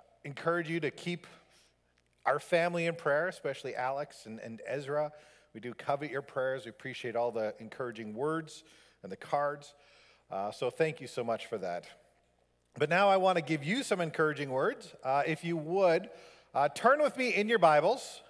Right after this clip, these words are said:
Uh, we're gonna head back to the book of Acts this morning. Uh, and we have a passage before us that's found in parts of both chapter fourteen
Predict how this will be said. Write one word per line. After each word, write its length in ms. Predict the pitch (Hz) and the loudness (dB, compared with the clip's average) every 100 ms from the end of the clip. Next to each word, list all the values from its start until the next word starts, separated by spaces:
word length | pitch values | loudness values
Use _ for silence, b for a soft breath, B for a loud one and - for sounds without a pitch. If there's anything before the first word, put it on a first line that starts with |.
| - | -4
Uh, 180 | 139 143 | 2 4
we're 100 | 160 | 4
gonna 160 | 180 170 | 2 2
head 260 | 175 160 | 0 2
back 440 | 135 196 233 - - | 6 6 6 -2 -8
to 180 | 202 202 | -6 -4
the 120 | 147 | -2
book 260 | 170 175 | -2 -2
of 100 | 160 - | -4 -2
Acts 520 | 139 143 - - - - b b b - | 0 2 0 -6 -14 -16 b b b -8
this 240 | 123 - | -8 -4
morning. 320 | 123 123 107 - - b b b b b | 0 0 -2 -10 -20 b b b b b
Uh, 240 | 110 120 | 0 2
and 120 | 139 160 | 2 0
we 80 | |
have 260 | 156 202 202 | 4 6 4
a 60 | 190 | 0
passage 460 | - 185 180 160 185 | 2 2 2 -6 -4
before 320 | 165 151 156 | 0 6 6
us 140 | 202 | 6
that's 240 | 160 143 - | 0 -2 2
found 260 | 165 165 | 4 4
in 80 | 156 - | 0 -2
parts 380 | - 190 202 180 | 6 6 6 -4
of 180 | 143 | -2
both 300 | 165 165 156 | 0 0 0
chapter 400 | - 175 175 139 | 0 2 2 -4
fourteen 640 | - 185 247 - 240 240 | -2 4 4 2 -6 -4